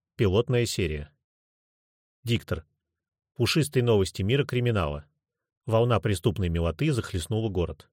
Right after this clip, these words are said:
Суд. Прокурор заканчивает речь. Таким образом,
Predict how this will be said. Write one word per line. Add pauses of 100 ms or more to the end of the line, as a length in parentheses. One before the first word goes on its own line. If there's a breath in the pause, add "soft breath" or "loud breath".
(1160)
Суд. (600)
Прокурор
заканчивает
речь. (840)
Таким
образом,